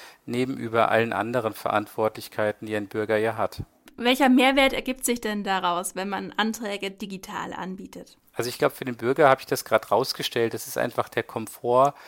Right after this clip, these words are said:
Speaker 1: und einfach die Verfügbarkeit von Verwaltungsleistungen, die sich dadurch erhöht. Man darf auch nicht vergessen, es gibt ja auch manchmal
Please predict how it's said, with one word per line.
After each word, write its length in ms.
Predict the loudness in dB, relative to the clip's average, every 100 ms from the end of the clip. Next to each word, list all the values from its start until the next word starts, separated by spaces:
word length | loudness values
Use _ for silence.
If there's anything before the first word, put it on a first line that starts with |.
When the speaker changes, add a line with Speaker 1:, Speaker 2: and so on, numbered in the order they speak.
| -20 -20 _ -10
Speaker 1:
und 100 | -6
einfach 240 | 0 0
die 100 | -2
Verfügbarkeit 920 | -2 -2 -2 -8 -2 -2 2 2 2
von 400 | 0 -4 -4 -4
Verwaltungsleistungen, 1300 | -8 -2 2 2 0 -8 0 2 2 0 -10 -10 -10 -10
die 140 | -10
sich 160 | -8 0
dadurch 500 | 2 2 -2 -10 -10 -2
erhöht. 460 | -2 0 -2 -4 -14 -20 -20 -8
Man 120 | 0
darf 200 | 6 6
auch 80 | 6
nicht 160 | 0 -2
vergessen, 460 | -2 0 -2 -2
es 120 | -6 -6
gibt 220 | -6 2
ja 100 | 2
auch 100 | 2
manchmal 720 | -4 -6 -2 2 2 0